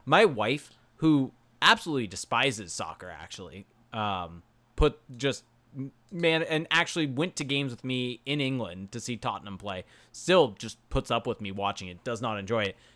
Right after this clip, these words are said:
Enjoyed watching the documentary last night somewhat. Um, found herself saying, "Wow," watching some of the players practice, things like that. But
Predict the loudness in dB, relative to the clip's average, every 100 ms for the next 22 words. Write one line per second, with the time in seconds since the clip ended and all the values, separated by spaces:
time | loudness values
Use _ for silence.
0 | _ 0 2 6 8 8 8 2 2 -2
1 | -2 0 0 -2 -4 -2 -2 -2 -4 -6
2 | -8 -4 -4 -4 -8 -12 _ -6 2 2
3 | 2 4 4 4 2 2 2 -2 2 6
4 | 6 6 2 0 -4 -6 -6 -6 -4 -4
5 | -2 -2 -2 -4 -10 -8 -4 0 0 -2